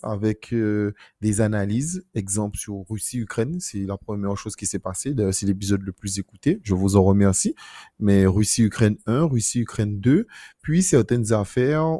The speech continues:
où on parle de l'affaire McKinsey, l'affaire F T X, Thomas Sankara, l'affaire Excelia, euh, parlons de Mayotte, et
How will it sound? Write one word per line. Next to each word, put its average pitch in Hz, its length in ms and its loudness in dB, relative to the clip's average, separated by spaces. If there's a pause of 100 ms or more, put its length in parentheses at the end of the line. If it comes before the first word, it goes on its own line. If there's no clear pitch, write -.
où 120 240 -4
on 104 60 -4
parle 110 580 -2
de 98 120 -4
l'affaire 101 320 -4
McKinsey, 135 840 -4 (380)
l'affaire 95 400 -2
F - 100 -12
T 104 140 4
X, 127 680 -2 (120)
Thomas 107 300 -4
Sankara, 135 840 2 (320)
l'affaire 98 480 -2
Excelia, 143 960 2 (420)
euh, 101 460 2
parlons 110 320 4
de 107 100 2
Mayotte, 131 720 0 (360)
et 127 60 -2